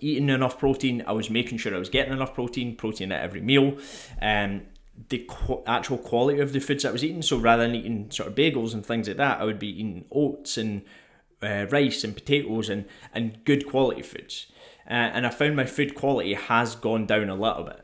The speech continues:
So what I'm planning on doing now is, like, having a good quality breakfast, number one. So whether that's oats with a scoop of protein with some fruit, um, whether that's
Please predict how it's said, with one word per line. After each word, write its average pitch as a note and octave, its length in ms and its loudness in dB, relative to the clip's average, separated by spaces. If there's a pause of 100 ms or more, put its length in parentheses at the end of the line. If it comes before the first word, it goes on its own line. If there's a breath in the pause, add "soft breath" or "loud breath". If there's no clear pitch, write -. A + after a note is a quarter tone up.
So A#2 400 0 (100)
what A#2 320 0
I'm A#2 360 0
planning A#2 300 2
on G#2+ 140 -2
doing G#2 180 0
now E3+ 200 2
is, A#2+ 140 0
like, A#2 140 0
having C3+ 300 2
a D3 40 4
good C#3+ 160 2
quality C3 300 2
breakfast, - 500 -4 (380)
number G#2+ 240 0
one. F#2+ 260 -2 (460 loud breath)
So - 160 0
whether A#2 380 4
that's A2+ 480 2
oats B2 400 0
with A2+ 120 0
a A2 60 0
scoop A#2+ 240 -2
of A#2 80 -8
protein A2+ 380 0
with F#2+ 160 -4
some F#2+ 180 -6
fruit, - 400 2 (320 loud breath)
um, G#2 560 0 (160)
whether A2+ 640 2
that's G#2 800 -2